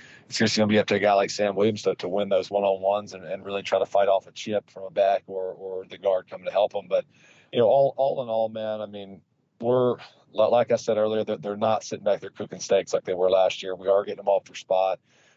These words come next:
And that's kinda two weeks in a row where we had a quarterback that can move around too. So we really haven't seen them versus a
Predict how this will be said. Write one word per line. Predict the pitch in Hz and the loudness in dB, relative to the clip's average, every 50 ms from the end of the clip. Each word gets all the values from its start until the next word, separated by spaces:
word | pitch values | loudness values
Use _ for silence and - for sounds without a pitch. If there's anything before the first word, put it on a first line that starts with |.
| _ _ | _ _
And | - | -6
that's | 104 - - | -6 -4 -2
kinda | - 127 131 123 | 0 0 0 0
two | - - 127 | -2 -2 -4
weeks | 123 120 - - | -4 -4 -4 -6
in | 107 | -6
a | 101 | -4
row | 98 113 123 127 117 | 0 2 2 2 2
where | 104 | 0
we | 98 95 | -4 -2
had | 98 101 95 | -2 -2 -2
a | 90 | -2
quarterback | - - 113 110 101 101 92 - | -2 -2 -2 0 0 0 -2 -2
that | - - | -4 -10
can | - 92 | -10 -6
move | 98 107 107 95 | -4 -4 -4 -2
around | 92 87 104 113 110 101 92 80 | 0 2 2 4 4 2 0 -2
too. | - - 110 104 98 - | -2 -2 -2 -2 -2 -2
So | - 101 95 92 | -2 0 0 0
we | 95 | 0
really | 98 120 127 123 | 2 2 4 4
haven't | 113 104 98 - | 4 2 0 -4
seen | - - 113 113 110 | -6 -4 -4 -4 -4
them | 101 90 | -4 -2
versus | 92 101 - - - | -2 -2 -2 -4 -8
a | - | -12